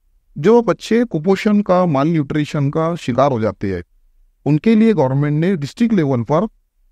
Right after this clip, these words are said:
एनआरसी सेंटर्स, वो एनआरसी नहीं है, दूसरा एनआरसी है, न्यूट्रिशनल रिहेबिलिटेशन सेंटर कायम किया है। आशा जो होगी, वो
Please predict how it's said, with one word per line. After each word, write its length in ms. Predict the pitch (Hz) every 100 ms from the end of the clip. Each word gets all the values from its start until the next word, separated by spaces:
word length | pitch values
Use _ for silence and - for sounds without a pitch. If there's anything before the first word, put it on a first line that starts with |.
| _
एनआरसी 500 | 147 151 147 156 233
सेंटर्स, 720 | 226 160 131 143 120 - - _ _ _ _ _ _ _ _ _ _ _
वो 160 | 120 139
एनआरसी 340 | 143 147 185
नहीं 120 | 185 175
है, 160 | 151
दूसरा 340 | 123 113 - 127
एनआरसी 360 | 113 - 120
है, 160 | 127 180 _ _ _ _ -
न्यूट्रिशनल 540 | 143 151 202 202 226
रिहेबिलिटेशन 680 | 233 190 170 170 170 156 214
सेंटर 420 | - 113 101 76 - _ _ _ _ _ _
कायम 260 | 156 151 143
किया 240 | 131 101
है। 100 | 78 - _ _ _ _ _ _ _ _ _ _ _ _ _ -
आशा 340 | 156 147 226
जो 180 | 233 240
होगी, 480 | 185 160 160 214 285 -
वो 440 | 151 185 214 214